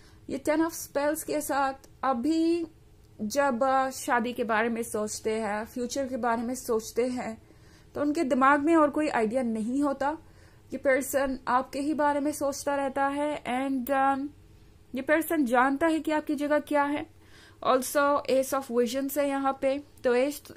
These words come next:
Ace of Visions के साथ ये पर्सन जानता है कि आपका वर्थ क्या है। ये पर्सन आपको इस ब्यूटीफुल स्वैन की तरह देख रहा है और, um,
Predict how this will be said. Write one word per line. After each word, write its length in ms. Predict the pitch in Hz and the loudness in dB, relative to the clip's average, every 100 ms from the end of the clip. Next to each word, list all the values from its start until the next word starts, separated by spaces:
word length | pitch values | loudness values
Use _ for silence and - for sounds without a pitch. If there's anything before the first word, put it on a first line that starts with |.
| - | 0
Ace 240 | 269 294 | 0 2
of 180 | 294 294 | 0 0
Visions 360 | 262 269 254 - | -4 -4 -6 -4
के 140 | 262 | -4
साथ 500 | 262 240 120 - - - - - - - _ - - - - - - | -2 -2 -4 -8 -20 -20 -20 -20 -20 -20 _ -20 -20 -20 -20 -18 -6
ये 120 | 254 | -2
पर्सन 720 | 269 285 190 - 294 285 294 254 | 4 6 6 4 4 6 4 2
जानता 380 | 254 254 254 294 | 0 0 0 0
है 160 | 285 | 0
कि 120 | 277 254 | 0 0
आपका 260 | 247 254 | 0 -2
वर्थ 420 | 220 214 226 226 - | 0 0 0 -4 -4
क्या 200 | 208 226 | 0 0
है। 260 | 247 302 - - | 0 -6 -6 -8
ये 80 | 240 | -6
पर्सन 420 | 247 262 254 262 | -4 -4 -2 -2
आपको 260 | 240 240 247 | -2 -2 -6
इस 200 | 247 214 | -6 -6
ब्यूटीफुल 380 | 233 240 254 | -6 -6 -6
स्वैन 380 | 233 240 233 254 | -6 -2 0 0
की 80 | 262 | -2
तरह 220 | 247 262 | -4 -2
देख 280 | 247 262 254 | -2 -4 -4
रहा 180 | 247 247 | -4 -2
है 280 | 254 262 262 | -2 -4 -4
और, 420 | - 226 233 240 | 0 0 2 2
um, 280 | 240 240 | 2 2